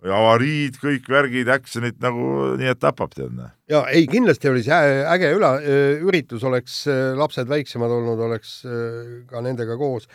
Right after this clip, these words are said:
Speaker 2: sinna vaatama läinud. Aga mis oli minu jaoks, oli muidugi üllatav, oli see, et Martin Järveoja pääses finaali. Ja räägi nüüd, kas, kas ta on tõesti sõidumees või?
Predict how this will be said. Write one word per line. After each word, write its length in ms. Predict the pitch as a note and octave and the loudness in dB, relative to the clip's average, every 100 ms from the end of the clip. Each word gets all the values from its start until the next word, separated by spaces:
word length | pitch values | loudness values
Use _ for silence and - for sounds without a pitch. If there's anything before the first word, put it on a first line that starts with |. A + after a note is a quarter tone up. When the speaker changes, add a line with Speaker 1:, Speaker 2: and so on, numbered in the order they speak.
| - _ | -20 _
Speaker 2:
sinna 160 | A#2+ C3+ | -4 0
vaatama 320 | F#3 - A#2+ | 0 0 0
läinud. 180 | B2+ A#2 | 2 0
Aga 140 | A#2+ C3+ | 0 0
mis 160 | G3 - | -2 0
oli 80 | D3 | 2
minu 220 | F#3+ A3+ | 6 6
jaoks, 240 | C3 A#2 - | 6 2 -4
oli 140 | B2+ | -4
muidugi 320 | C3 D#3+ C3+ G3 | -2 -2 -2 -2
üllatav, 400 | G3 B2+ - B2+ | -2 -2 -4 -6
oli 80 | B2 | -2
see, 100 | E3+ | -2
et 80 | A#2 | -2
Martin 400 | D#3 C#3 C3+ E3 | -6 -6 -6 -4
Järveoja 320 | D3+ B2 A#2 A2+ | -2 0 0 -2
pääses 240 | B2 A#2 - | -4 -6 -6
finaali. 400 | D3 G#3 D3+ B2 - - - | -2 2 2 0 -8 -18 -4
Ja 100 | B2 | 2
räägi 240 | A#3 F#3 C#3+ | 4 4 4
nüüd, 240 | F#3 C3 - | 2 0 -6
kas, 160 | - - _ | -12 -16 _
kas 100 | - | -4
ta 80 | F3 | -2
on 60 | D#3+ | 0
tõesti 300 | - - B2 | -2 -2 -6
sõidumees 400 | C#3+ A#2+ F2 D2+ | -4 -4 -6 -12
või? 140 | F#2 | -18